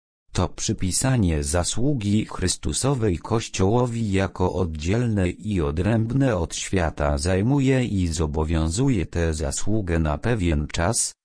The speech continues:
wyrównując cielesne niedoskonałości Kościoła,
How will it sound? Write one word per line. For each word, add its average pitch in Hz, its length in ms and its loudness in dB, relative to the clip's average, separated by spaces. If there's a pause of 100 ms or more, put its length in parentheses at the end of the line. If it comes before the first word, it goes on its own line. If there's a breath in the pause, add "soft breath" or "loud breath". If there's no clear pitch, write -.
(100)
wyrównując 98 840 2 (100)
cielesne 110 600 0
niedoskonałości 101 1300 2
Kościoła, 69 840 -2